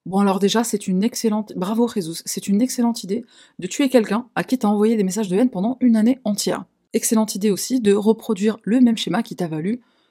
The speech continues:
euh, on se pige au trou. Jesus, au lieu d'apprendre la leçon que la justice a essayé de, bah, bah, de lui apprendre, à savoir ne recommence pas, non, lui il s'est dit,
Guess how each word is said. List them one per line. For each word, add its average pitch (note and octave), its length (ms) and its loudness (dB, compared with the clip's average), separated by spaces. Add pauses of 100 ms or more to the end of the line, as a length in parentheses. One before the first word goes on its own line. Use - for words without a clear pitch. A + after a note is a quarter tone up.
(280)
euh, B3 160 -12 (180)
on G#3 80 -6
se - 80 -10
pige A#3+ 200 2
au B3 60 2
trou. F3+ 260 -4 (280)
Jesus, A3 360 -2
au G3 40 2
lieu F#3 140 -2
d'apprendre F#3 640 -4
la F3+ 320 -2 (100)
leçon F3 320 -6
que F#3 160 -10
la D#3+ 80 -4
justice E3 460 -10
a E3 40 -6
essayé F3 420 -4 (760)
de, - 100 -20
bah, - 100 -16 (180)
bah, - 100 -20
de F3 80 -8
lui E3 160 -8
apprendre, G#3 460 -2
à E3 80 -6
savoir E3+ 480 -4
ne E3+ 160 -4
recommence E3+ 460 -4
pas, G#3 160 -2
non, F3 160 -4
lui F3 180 -4
il F3+ 60 -8
s'est - 180 -10
dit, G3 240 -4